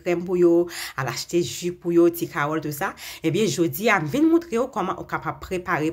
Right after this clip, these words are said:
pwòp krèm glase w lakay ou pou yo. Byen fasil, byen rapid, tout sa n ap bezwen pou n kapab prepare krèm sa.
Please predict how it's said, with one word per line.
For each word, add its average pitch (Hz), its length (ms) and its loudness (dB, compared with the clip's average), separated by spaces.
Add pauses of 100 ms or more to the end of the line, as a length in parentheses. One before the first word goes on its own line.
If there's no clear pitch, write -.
pwòp 170 300 0
krèm 196 260 -2
glase 156 400 -2
w 160 100 0
lakay 139 380 -2
ou 147 80 -10
pou 143 140 -6
yo. 156 180 0
Byen 165 240 -2
fasil, 147 400 -4
byen 139 320 -2
rapid, 131 340 -6 (380)
tout 349 100 4
sa 349 140 4
n 254 80 0
ap 180 100 -6
bezwen 190 280 0
pou 180 100 -4
n 180 80 -4
kapab - 240 -6
prepare 175 600 0 (340)
krèm 147 240 0
sa. 135 220 0